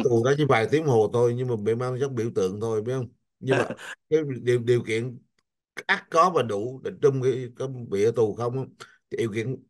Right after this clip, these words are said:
Speaker 1: ắt có và đủ là ông Trump quậy, không theo
Speaker 2: Ừ.
Speaker 1: cái gag order. Vậy thì bây giờ điều kiện đầu tiên thì ông Trump có vi phạm gag order đi,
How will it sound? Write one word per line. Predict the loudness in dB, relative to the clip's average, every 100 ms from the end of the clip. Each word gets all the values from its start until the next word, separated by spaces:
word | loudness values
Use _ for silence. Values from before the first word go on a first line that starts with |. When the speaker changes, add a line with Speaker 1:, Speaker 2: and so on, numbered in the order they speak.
| -16 -8
Speaker 1:
ắt | -6 -2
có | 0
và | 2
đủ | 2 0
là | -2
ông | -4
Trump | -4 -4 -4
quậy, | -4 -6 -10 -20 -20 _
không | -16 -8 -6 -6 -6
theo | -2 0
Speaker 2:
Ừ. | -2 -6
Speaker 1:
cái | -12 _ _ -6
gag | -6 -2 0
order. | 4 4 2 -4 _ _ _ _ _ _ _ _ _
Vậy | 0 2
thì | 4
bây | 4 4
giờ | 4
điều | 2 -2
kiện | -4 -2
đầu | -2 0
tiên | -2
thì | -2 -4
ông | -2
Trump | -2 -2
có | -4
vi | -4 -4 -4
phạm | -4 -4
gag | -4 0
order | 2 4
đi, | 2 -4